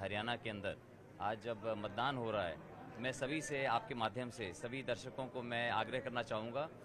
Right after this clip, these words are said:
कि अधिक से अधिक वो अपने मतदान के अधिकार का उपयोग करें, कि ये प्रजातंत्र के अंदर हम सबका,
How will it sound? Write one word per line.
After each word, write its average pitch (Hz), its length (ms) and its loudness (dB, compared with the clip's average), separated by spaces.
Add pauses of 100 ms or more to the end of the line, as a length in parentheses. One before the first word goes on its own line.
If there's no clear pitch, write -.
(380)
कि 160 300 -2
अधिक 143 300 2
से 185 140 0
अधिक 131 320 2 (220)
वो 120 80 0
अपने 135 480 2
मतदान 120 480 2
के 139 180 -4
अधिकार 120 440 4
का 131 300 4
उपयोग 123 440 0
करें, 92 180 0 (680)
कि 127 160 -6
ये 143 460 4 (100)
प्रजातंत्र 143 500 2
के 135 120 -2
अंदर 131 220 0
हम 127 140 0
सबका, 147 680 2